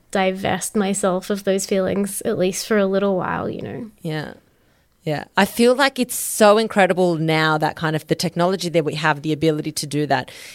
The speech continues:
Speaker 2: It's very much an insight into your mind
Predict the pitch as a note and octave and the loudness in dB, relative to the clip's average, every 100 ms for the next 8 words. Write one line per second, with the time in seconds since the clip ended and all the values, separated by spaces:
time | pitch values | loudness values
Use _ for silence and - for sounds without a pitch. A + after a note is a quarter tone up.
0 | - G3 - F#3 G#3+ A3 - E3 D#3 D#3 | -4 -2 2 4 6 2 -2 -4 -4 -2
1 | D3 D3 D3 D3 C#3 D3+ C#3+ C#3 _ D3 | 0 -2 -4 -6 0 2 2 -2 _ -2
2 | D3 C#3 C3+ C#3 | 2 2 2 -4